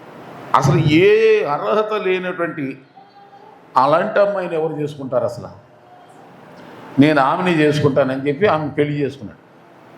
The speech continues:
త్వరగా చెప్తున్నా, చేసుకుంటే పిల్లలు కు-, పిల్లలు ఎలా పుట్టారంటే ఈయనలాగా పుట్టారు, బంగారులాగా.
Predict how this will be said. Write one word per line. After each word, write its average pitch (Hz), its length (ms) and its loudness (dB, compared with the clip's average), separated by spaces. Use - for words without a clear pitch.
త్వరగా 151 240 2
చెప్తున్నా, 131 460 0
చేసుకుంటే 180 400 2
పిల్లలు 175 360 0
కు-, 175 280 -4
పిల్లలు 196 260 2
ఎలా 196 140 2
పుట్టారంటే 175 520 -6
ఈయనలాగా 170 420 0
పుట్టారు, 139 260 -8
బంగారులాగా. 135 720 -2